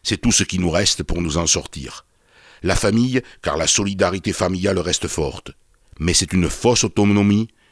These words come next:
qui aggrave les inégalités. L'économie de la débrouille du clan,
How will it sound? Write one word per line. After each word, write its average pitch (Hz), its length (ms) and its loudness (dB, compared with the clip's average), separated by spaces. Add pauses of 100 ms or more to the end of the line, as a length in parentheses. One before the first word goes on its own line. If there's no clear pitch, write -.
(180)
qui - 160 -4
aggrave 87 360 -2
les 82 220 -2
inégalités. 73 680 -10 (580)
L'économie 143 460 2
de 135 80 4
la 135 100 4
débrouille 139 320 4
du 135 100 0
clan, 139 380 0